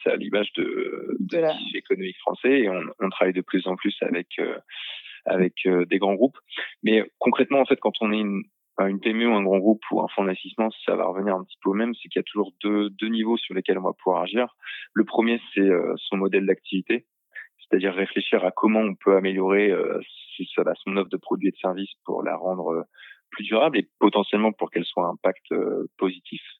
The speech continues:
Speaker 1: aussi, euh, sur l'environnement, qu'elle contribue en tout cas à la transition. Et ensuite, il y a tout ce qui va concerner, euh,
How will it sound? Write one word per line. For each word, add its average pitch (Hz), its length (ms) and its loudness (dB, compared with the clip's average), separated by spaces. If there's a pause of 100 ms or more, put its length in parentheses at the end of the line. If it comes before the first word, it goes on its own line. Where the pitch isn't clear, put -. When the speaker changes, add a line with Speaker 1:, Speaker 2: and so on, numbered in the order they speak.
(120)
Speaker 1:
aussi, - 260 -8
euh, - 80 -4
sur - 280 -12
l'environnement, 92 480 0
qu'elle 98 160 -4
contribue 107 360 -2
en 101 80 -2
tout - 120 -18
cas 87 80 2
à 87 40 -4
la 92 100 -4
transition. - 400 -10 (720)
Et 98 80 -2
ensuite, 104 400 0
il 107 60 4
y - 20 8
a 98 40 2
tout - 180 -4
ce - 80 -14
qui 104 80 -4
va 98 140 6
concerner, 98 640 0
euh, 90 380 2